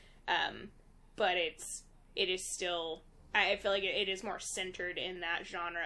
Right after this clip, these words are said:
of what it is to be, like, a later eighties, early nineties movie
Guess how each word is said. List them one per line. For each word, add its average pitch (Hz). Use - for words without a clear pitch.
of 175
what 170
it 170
is 165
to -
be, 175
like, 160
a 165
later 160
eighties, 165
early 160
nineties 156
movie 202